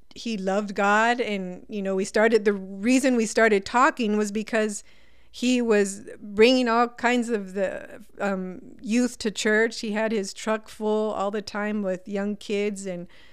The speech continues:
and I had my car full of, of young girls, and so we were trying to take 'em to fellowships, made sure we'd take 'em to church, and so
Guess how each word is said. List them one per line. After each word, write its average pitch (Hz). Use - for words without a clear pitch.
and 202
I 214
had 220
my 202
car 214
full 214
of, 190
of 185
young 208
girls, 214
and 208
so 202
we 208
were 202
trying 202
to 202
take 196
'em 202
to 202
fellowships, 208
made 196
sure 202
we'd 196
take 190
'em 208
to 208
church, 214
and 202
so 196